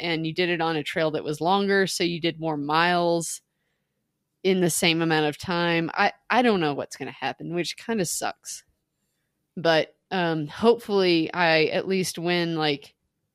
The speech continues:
I don't know, half prize just so I make up the day of work that I missed. Like, that's, that's what I'm hoping for at this point.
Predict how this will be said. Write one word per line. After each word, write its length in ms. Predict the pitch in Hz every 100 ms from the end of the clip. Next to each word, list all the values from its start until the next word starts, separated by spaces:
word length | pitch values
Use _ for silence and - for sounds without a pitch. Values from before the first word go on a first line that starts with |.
| -
I 80 | 175
don't 100 | 151
know, 60 | 147
half 340 | 160 165 -
prize 380 | 185 180 185 175
just 180 | 170 -
so 80 | 170
I 200 | 165 160
make 260 | 156 160
up 240 | 165 160 -
the 80 |
day 200 | 151 156
of 100 | 151
work 220 | 143 139 -
that 100 | 147
I 60 | 139
missed. 460 | 120 - - - _ _
Like, 160 | - 156
that's, 380 | 156 - - - _ _ -
that's 180 | 196 202
what 80 | 180
I'm 100 | 165
hoping 280 | 156 156 147
for 200 | 151 151
at 80 |
this 160 | 156 151
point. 340 | - 151 147